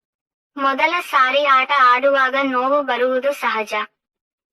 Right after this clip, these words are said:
ಒಂದೆರಡು ಆಟಗಳಲ್ಲಿ ನೋವು ಹೋಗುತ್ತೆ. ಹಾಗೆಯೇ ದೇಹದಲ್ಲಿನ ಏರುಪೇರಿನಿಂದಲೂ ಹೆಂಗಸರ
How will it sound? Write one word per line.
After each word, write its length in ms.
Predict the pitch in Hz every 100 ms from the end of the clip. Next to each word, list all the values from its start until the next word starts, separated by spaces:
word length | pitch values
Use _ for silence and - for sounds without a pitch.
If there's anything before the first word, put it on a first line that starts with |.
| _ _ _ _ _ -
ಒಂದೆರಡು 600 | 285 294 339 330 285 294
ಆಟಗಳಲ್ಲಿ 840 | 269 262 285 285 269 254 233 269
ನೋವು 400 | 285 262 277 302
ಹೋಗುತ್ತೆ. 680 | 285 240 233 240 - 226 214 _ _ _ _ _ _ _ _
ಹಾಗೆಯೇ 600 | - 269 277 330 339 349 277
ದೇಹದಲ್ಲಿನ 640 | 262 269 277 277 269 262
ಏರುಪೇರಿನಿಂದಲೂ 1400 | 247 240 240 262 277 269 262 247 240 226 226 214 247 311 - _ _
ಹೆಂಗಸರ 640 | - 277 302 294 302 320